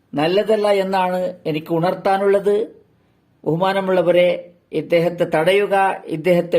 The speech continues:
വീഡിയോയോ റിമൂവ് ചെയ്യിക്കാൻ ശ്രമിക്കുക, ശ്രമിക്കുകയും വേണം. തീർച്ചയായും ശ്രമിക്കേണ്ടതാണ്. ഇദ്ദേഹത്തിൻ്റെ ഈ വീഡിയോയെ റിമൂവ് ചെയ്യിപ്പിക്കണമെന്നാണ്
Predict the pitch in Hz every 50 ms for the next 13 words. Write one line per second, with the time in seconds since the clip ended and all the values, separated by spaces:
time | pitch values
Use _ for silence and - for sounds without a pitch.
0 | 156 147 160 175 185 185 196 190 180 180 175 175 170 151 151 160 175 208 240 247
1 | 240 240 208 202 190 190 - 190 175 170 170 170 156 - - - 185 185 202 214
2 | 214 - - - 185 180 175 170 180 175 170 175 - - - - _ _ _ _
3 | _ - - 190 202 214 254 240 240 - 226 247 240 240 220 202 196 180 170 170
4 | 165 165 - - - - _ _ _ _ _ _ _ _ _ _ _ _ _ _
5 | _ _ _ _ _ _ _ _ _ - 190 220 214 - 220 214 202 190 185 185
6 | 180 170 160 - 180 170 185 180 - - 214 220 214 214 208 208 208 202 202 202
7 | 202 - - - _ _ _ _ _ _ _ _ _ _ _ _ _ _ - 156
8 | - - 202 190 190 185 185 196 185 180 175 175 175 175 175 165 - - - -
9 | _ _ _ _ _ _ _ _ _ _ _ _ _ _ _ _ _ _ _ _
10 | _ - 190 233 247 226 226 220 202 180 185 175 170 170 170 175 - - - -
11 | _ _ _ _ _ _ _ - 147 160 190 208 247 285 277 233 226 214 214 208
12 | - - 196 190 190 185 185 175 180 175 170 170 170 165 165 165